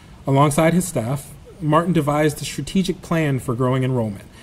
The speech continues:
building on an already strong faculty and enhancing research. And part of A and T's ability to achieve that goal hinged on money that they had been shorted. See, when A and T was de-,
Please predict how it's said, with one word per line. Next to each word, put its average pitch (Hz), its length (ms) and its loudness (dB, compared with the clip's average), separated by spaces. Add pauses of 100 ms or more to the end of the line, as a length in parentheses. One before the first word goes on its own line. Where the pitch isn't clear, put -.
(240)
building 151 300 6
on 147 100 4
an 139 100 2
already 156 340 4
strong 151 300 0
faculty 135 580 -2
and 127 80 0
enhancing 123 400 -2
research. - 520 -4 (840)
And 160 100 4
part 233 180 8
of 214 80 6
A 175 80 6
and 147 140 2
T's 151 220 4
ability 175 480 6
to - 160 -2
achieve 247 440 6
that 113 220 -2
goal 113 280 -4
hinged 180 340 2
on 139 160 0
money 117 340 -2
that 117 220 -8
they 113 200 -4
had 110 200 -10
been 107 160 -6
shorted. 127 500 -4 (1200)
See, 175 160 6
when 160 120 4
A 180 200 2
and 180 100 2
T 196 160 2
was 156 160 2
de-, 135 240 -2